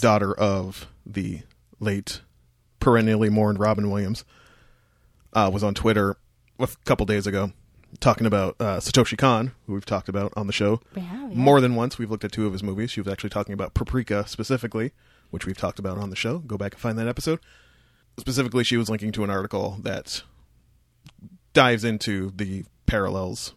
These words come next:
Speaker 1: many people have drawn between Christopher Nolan and Satoshi Kon, specifically Paprika and Inception. She then followed that up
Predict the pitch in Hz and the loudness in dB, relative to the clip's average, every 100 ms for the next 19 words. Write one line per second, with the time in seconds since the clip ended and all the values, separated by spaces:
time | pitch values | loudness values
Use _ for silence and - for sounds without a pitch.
0 | - 131 117 113 98 98 101 95 95 - | -2 0 2 0 -2 -2 -4 -4 -6 -8
1 | 80 87 87 - - 107 - 92 92 90 | -8 -8 -10 -12 -10 -8 -6 -6 -6 -6
2 | 92 98 - 101 98 101 101 92 98 - | -6 -8 -8 -6 -6 -6 -6 -8 -10 -16
3 | - _ - 107 98 95 95 95 98 113 | -20 _ -16 -14 -12 -10 -10 -8 -6 -6
4 | 104 78 98 92 131 127 139 - _ - | -6 -6 -6 -2 -2 -2 -4 -6 _ -20
5 | - _ - 131 117 110 127 117 107 113 | -20 _ -6 0 0 2 4 4 4 2
6 | 110 104 - | 2 2 2